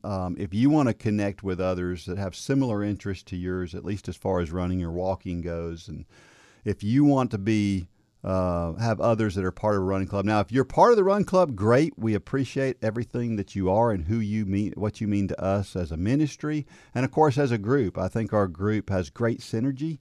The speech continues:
It's a lot of fun. If you're not part of the run club, I don't know what you're waiting for, uh, because I think you'll find a lot of support and a lot of,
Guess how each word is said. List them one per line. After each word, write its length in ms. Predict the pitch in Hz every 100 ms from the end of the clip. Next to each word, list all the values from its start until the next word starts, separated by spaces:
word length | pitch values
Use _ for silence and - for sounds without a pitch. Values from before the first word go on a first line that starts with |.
| _ - -
It's 240 | 107 -
a 60 | 101
lot 180 | 110 135
of 80 | 107
fun. 460 | - 139 156 165 - -
If 160 | 127 139
you're 100 | 131
not 500 | 143 160 185 202 -
part 260 | 156 160
of 40 | 135
the 40 |
run 220 | 147 208
club, 440 | - 92 85 87 87 - _ -
I 60 | 135
don't 80 | 156
know 80 |
what 240 | 143 135 123
you're 80 | 107
waiting 380 | 131 180 113
for, 320 | - 87 80 - _ - _ -
uh, 220 | 95 90
because 260 | 101 110
I 80 | 107
think 360 | - 135 135 -
you'll 140 | 117
find 340 | - 113 110 107
a 100 | 98
lot 220 | 104 110
of 80 | -
support 520 | 98 - 123 160 -
and 140 | 104
a 40 | 101
lot 280 | 101 107 98
of, 420 | 87 80 -